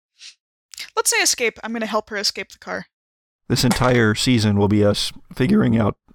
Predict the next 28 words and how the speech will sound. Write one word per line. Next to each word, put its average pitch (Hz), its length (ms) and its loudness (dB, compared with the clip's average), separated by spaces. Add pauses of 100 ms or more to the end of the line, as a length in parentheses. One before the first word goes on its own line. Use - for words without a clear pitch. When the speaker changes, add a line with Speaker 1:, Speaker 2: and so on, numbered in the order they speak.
(100)
Speaker 2:
how 113 200 4
we 113 120 4
want 107 220 2
to 120 80 -2
define 107 440 2
the 95 120 2
attribute 101 500 2
Speaker 1:
<laughs> - 0 -
Speaker 2:
pairs. 104 480 2 (960)
Speaker 1:
For 226 160 -6
sure. 226 340 0
Well, 233 260 2
I 233 40 0
mean, 247 160 -2
they're 226 160 0
vague 202 280 0
on 170 160 -4
purpose, - 440 -10
right? 160 160 -2
Speaker 2:
Yeah. - 140 -2 (880)
Speaker 1:
Okay. - 480 -4 (720)
Uh, 226 360 2
it's - 320 -2
a 185 160 -10
sixteen, 262 520 -4
one 190 140 -6
more 202 100 -6
time. 226 260 -4